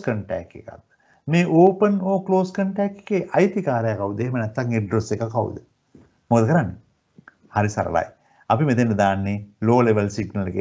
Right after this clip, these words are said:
එල් එස් වන්, එල් එස් ටූ. මතක ඇති එල් එස් වන්, එල් එස් ටූ වලට මම ඇඩ්‍රස් දෙකක් දුන්නා. අයි සීරෝ ඩොට් ටූ,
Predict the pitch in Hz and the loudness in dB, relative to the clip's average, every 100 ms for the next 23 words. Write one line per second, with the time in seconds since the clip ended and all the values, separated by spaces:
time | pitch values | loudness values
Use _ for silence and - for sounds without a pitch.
0 | 101 104 104 - 120 131 101 101 104 - | 0 0 -2 -2 0 0 -2 -2 -4 -4
1 | 101 90 - - _ 110 113 120 131 110 | -6 -6 -10 -20 _ -2 0 0 2 2
2 | 107 110 113 107 107 107 110 117 110 101 | 2 2 0 0 0 0 -2 0 0 2
3 | 107 104 101 95 107 110 90 107 101 120 | 0 -2 -2 -2 -2 -2 -2 0 0 0
4 | 135 127 101 101 104 98 98 101 - - | 0 0 -2 -2 -2 -2 -2 -6 -8 -20
5 | - - _ - - 107 107 107 107 113 | -20 -20 _ -18 -2 2 4 4 4 2
6 | 110 - 180 | -2 2 6